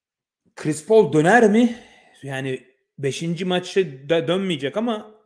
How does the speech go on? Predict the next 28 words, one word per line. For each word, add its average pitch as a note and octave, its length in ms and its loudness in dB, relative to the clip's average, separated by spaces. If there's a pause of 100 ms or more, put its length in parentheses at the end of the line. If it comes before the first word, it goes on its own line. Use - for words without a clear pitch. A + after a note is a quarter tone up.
(120)
hani C#3+ 140 -8
altıncı, C3+ 400 -6
yedinci E3 260 -8
maçta E3+ 320 -8
dönmesi D#3 640 -6 (440)
Phoenix'i D3+ 360 -6 (160)
olumlu D#3+ 360 -6
mu F3+ 100 -2
olumsuz D#3 420 -6
mu F#3 100 -4
etkiler? E3+ 520 -8 (140)
Çok D#3 160 -10
emin E3 160 -6
olamıyorum. D3 580 -6 (1800)
Sen, C#3 360 -14
sen D3 260 -6
Landry D3 260 -4
Shamet'ten F3+ 580 -6
biraz B2+ 400 -4 (140)
zaten B2 380 -8
bahsettin. B2 600 -10 (400)
Onun D3 200 -8
yanında F3+ 420 -4
Monty D3+ 360 -8
Williams'ın F3+ 640 -6 (200)
ilk C#3 240 -10
beş, D3+ 320 -4
e, C3 380 -6